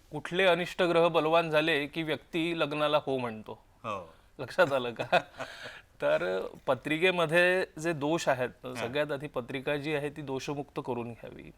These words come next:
Speaker 2: अच्छा.
Speaker 1: हा. आणि दोघांचीही पत्रिका, नवरा
Speaker 2: हो.
Speaker 1: बायको दोघांची. आता आपण, आता त्यात आपण असं म्हणूयात की विवाह झालाय, आता काय करायचं? जसं
Speaker 2: हो.
Speaker 1: आता या प्रियांचा फोन आला.
Speaker 2: हो, हो.
Speaker 1: तर प-, विवाह झालाय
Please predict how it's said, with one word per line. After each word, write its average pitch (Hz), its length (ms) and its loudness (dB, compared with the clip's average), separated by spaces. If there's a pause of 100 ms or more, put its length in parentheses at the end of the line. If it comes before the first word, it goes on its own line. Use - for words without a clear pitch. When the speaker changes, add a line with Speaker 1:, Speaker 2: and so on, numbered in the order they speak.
(140)
Speaker 2:
अच्छा. - 220 -20 (240)
Speaker 1:
हा. 107 240 -2 (640)
आणि 170 340 -2
दोघांचीही 170 760 2
पत्रिका, 127 640 -4 (100)
नवरा 143 220 4
Speaker 2:
हो. 156 60 8
Speaker 1:
बायको 135 260 0
दोघांची. 139 420 0
आता 135 160 -2
आपण, 175 220 2 (140)
आता - 160 -4
त्यात 175 180 4
आपण 175 220 6
असं 170 180 2
म्हणूयात 175 260 4 (140)
की 190 180 0 (460)
विवाह 170 320 12
झालाय, 151 260 10
आता 147 160 8
काय 160 200 10
करायचं? 120 480 -2
जसं 135 220 0
Speaker 2:
हो. 143 80 4
Speaker 1:
आता 151 120 2
या 151 100 4
प्रियांचा 151 400 0
फोन 113 280 -8
आला. 107 240 -14
Speaker 2:
हो, 131 80 -6
हो. 90 400 -14 (340)
Speaker 1:
तर 170 220 -2
प-, - 140 -10
विवाह 165 340 8
झालाय 180 280 8